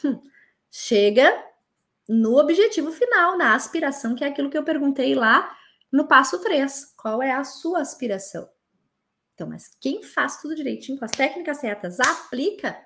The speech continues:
chega aspirando. E eu presencio isso nos meus alunos, tá bom, gente? Então, vamos lá. Praticar, treinar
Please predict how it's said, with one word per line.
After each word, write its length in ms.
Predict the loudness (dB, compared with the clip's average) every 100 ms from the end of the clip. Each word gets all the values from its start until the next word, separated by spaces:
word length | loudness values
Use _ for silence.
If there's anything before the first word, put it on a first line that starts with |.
| _ _ _ _
chega 260 | -8 -4
aspirando. 360 | -4 -4 -4 -4 -4
E 220 | -2 0
eu 520 | 0 2 0 -2 -8 _ _ _ -4
presencio 720 | 0 2 0 -4 -6 -4 -2
isso 260 | -4 -4 -4
nos 120 | -4
meus 200 | -2 -2
alunos, 420 | -4 -6 -10 -16
tá 120 | -18
bom, 240 | -14 -12 -6
gente? 420 | -6 -6 -14 _ _ _ -14 -14 -16 _
Então, 220 | 2 4 6
vamos 240 | 4 2
lá. 300 | 0 0 -4 -18 _ 4
Praticar, 720 | 4 4 -4 -2 -2 -2 -6 -10 0
treinar 760 | 0 0 0 0 0 -2